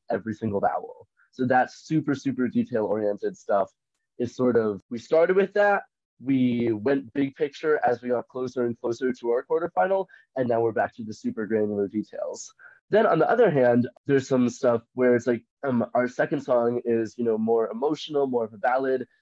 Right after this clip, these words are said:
It, though it has a solo, there are elements and aspects of it that are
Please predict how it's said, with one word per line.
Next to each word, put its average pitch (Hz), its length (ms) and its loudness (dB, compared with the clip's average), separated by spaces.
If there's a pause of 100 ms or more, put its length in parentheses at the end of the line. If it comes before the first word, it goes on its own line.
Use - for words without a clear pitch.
(220)
It, 123 300 -2 (100)
though 135 220 2
it 131 80 4
has 123 160 0
a 127 80 -8
solo, 131 320 2
there 120 200 -2
are 107 220 -6
elements 123 400 -2
and 113 160 -20
aspects 113 300 -8
of 120 120 -2
it 123 120 -2
that 120 220 -2
are 110 420 0